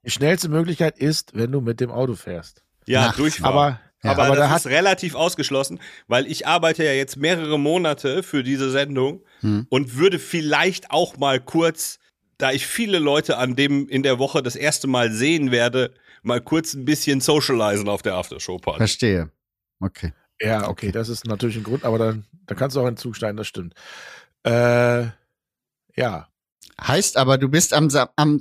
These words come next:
Speaker 3: äh, Don-, am Freitag genauso K O wie wir von Donnerstag, richtig?
Speaker 2: Ja, ja, selbstverständlich.
Speaker 3: Gut, das ist ja schon mal eine gute Nachricht.
Speaker 2: Ja,
Speaker 3: Dann
Speaker 2: ja,
Speaker 3: sind
Speaker 2: das
Speaker 3: wir auf jeden Fall alle auf einem Stand.
Speaker 1: Außerdem hat, glaub ich, dieses Kartencenter Wester-,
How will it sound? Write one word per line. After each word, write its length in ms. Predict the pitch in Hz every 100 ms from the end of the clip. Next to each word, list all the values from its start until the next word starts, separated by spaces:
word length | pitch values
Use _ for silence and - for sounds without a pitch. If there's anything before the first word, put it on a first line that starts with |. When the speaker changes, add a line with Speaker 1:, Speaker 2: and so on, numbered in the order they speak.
| -
Speaker 3:
äh, 80 | 131
Don-, 260 | 151 160 -
am 160 | 139
Freitag 440 | - 151 196 135 -
genauso 440 | 120 135 170 160
K 240 | - 135 -
O 220 | 143 135
wie 140 | 123
wir 280 | 117 139 139
von 200 | 147 123
Donnerstag, 540 | 123 120 95 - 82 80 _ -
richtig? 380 | 113 110 160 -
Speaker 2:
Ja, 100 | 113
ja, 160 | 120 110
selbstverständlich. 600 | 123 147 - 156 120 90
Speaker 3:
Gut, 180 | 117
das 180 | 156 185
ist 160 | 185 -
ja 120 | 156
schon 180 | - 151
mal 100 | 143
eine 120 | 123
gute 280 | 120 135 104
Nachricht. 500 | 69 76 - 87 - _ _
Speaker 2:
Ja, 180 | 98 107
Speaker 3:
Dann 100 | 127
Speaker 2:
ja, 40 | 107
Speaker 3:
sind 120 | 160
Speaker 2:
das 60 | 156
Speaker 3:
wir 100 | 143
auf 120 | 120
jeden 160 | 160 151
Fall 200 | 156 -
alle 340 | 143 185 175 -
auf 180 | 127
einem 180 | 127 131
Stand. 420 | 139 - 104 87 - _ _ _ _ _
Speaker 1:
Außerdem 360 | - 120 135 143
hat, 120 | 135
glaub 160 | 135 131
ich, 80 | 131
dieses 240 | 123 117
Kartencenter 680 | - 131 - - 120 120 107
Wester-, 320 | 120 - 117